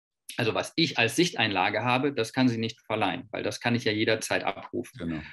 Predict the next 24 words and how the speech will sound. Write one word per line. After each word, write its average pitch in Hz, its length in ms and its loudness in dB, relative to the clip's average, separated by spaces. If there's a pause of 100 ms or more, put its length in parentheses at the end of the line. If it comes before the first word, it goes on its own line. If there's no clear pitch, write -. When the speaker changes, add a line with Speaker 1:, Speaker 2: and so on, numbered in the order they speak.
(120)
Speaker 2:
ja. 87 140 -4
Speaker 1:
Also - 140 -10
das, - 260 -6
das 110 180 -4
möchte 139 220 4
ich, - 180 -2
das 107 120 0
möchte 139 280 8
ich 120 140 4
auch 113 120 2
jederzeit 120 460 2
verfügbar 107 480 -2
halten. 82 340 -10
Speaker 2:
Ja. - 80 -16 (460)
Speaker 1:
Sie - 240 -2
kann 135 200 4
nur 139 120 10
das 143 200 4
verleihen, 143 360 6
wenn 135 100 8
jetzt 135 200 2
einer 135 200 4
sagt, 135 260 0
okay, 123 400 0